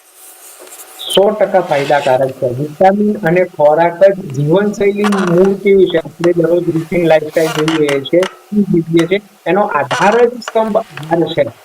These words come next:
આ આધાર જ આહાર છે. આહાર, નિદ્રા અને બ્રહ્મચર્યા, આ ત્રણ ઉપસ્તંભ કીધા છે શરીરના. આ જો ત્રણ વ્યવસ્થિત હશે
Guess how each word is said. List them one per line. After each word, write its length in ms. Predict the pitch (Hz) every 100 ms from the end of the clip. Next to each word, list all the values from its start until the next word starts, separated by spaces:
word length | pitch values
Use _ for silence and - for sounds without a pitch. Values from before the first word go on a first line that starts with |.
| - - - - - -
આ 160 | 151 151 143 - - - 156
આધાર 440 | 156 170 196 240
જ 100 | 208
આહાર 380 | - 160 156 143
છે. 100 | - -
આહાર, 320 | 156 143 208
નિદ્રા 400 | 214 190 185 202
અને 160 | 196 185
બ્રહ્મચર્યા, 720 | 175 180 185 165 131 123 123 - 165
આ 40 |
ત્રણ 280 | - 208 254
ઉપસ્તંભ 520 | 247 220 220 208 196 185
કીધા 300 | 170 143 131
છે 140 | 135
શરીરના. 480 | 131 131 127 131 131 - - - -
આ 160 | 139 190
જો 220 | 202 226
ત્રણ 300 | 220 202 208
વ્યવસ્થિત 560 | 196 185 190 190 202 -
હશે 320 | 170 170